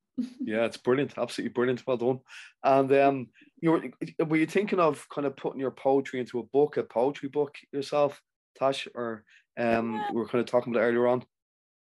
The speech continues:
Speaker 1: Yeah, yeah, yeah. So originally when I first sort of started re-, receiving poetry and writing it, um, I thought, "Okay, well, I'll put it into a poetry book." But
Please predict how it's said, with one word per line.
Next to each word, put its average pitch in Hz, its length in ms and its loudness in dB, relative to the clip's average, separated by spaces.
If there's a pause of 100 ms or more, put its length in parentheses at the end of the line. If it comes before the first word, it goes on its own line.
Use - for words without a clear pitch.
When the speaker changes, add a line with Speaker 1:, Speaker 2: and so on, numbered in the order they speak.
(280)
Speaker 1:
Yeah, 330 240 0
yeah, 311 360 2
yeah. 269 320 0
So 294 400 -2
originally 349 580 -4
when 262 160 -6
I 240 100 -8 (120)
first 226 460 -2
sort 190 180 -6
of 190 60 -12
started 190 360 -6
re-, 196 80 -6 (180)
receiving 202 580 -8
poetry 185 420 -4
and 180 80 -2
writing 190 460 -2
it, 151 300 -4
um, 175 360 -4
I 180 100 -4
thought, 214 300 -2
"Okay, 214 200 0
well, 185 100 2
I'll 180 60 0
put 185 120 -8
it 143 60 -6
into 175 140 -10
a 175 40 -6
poetry 175 420 -8
book." 156 240 -8 (180)
But 185 240 0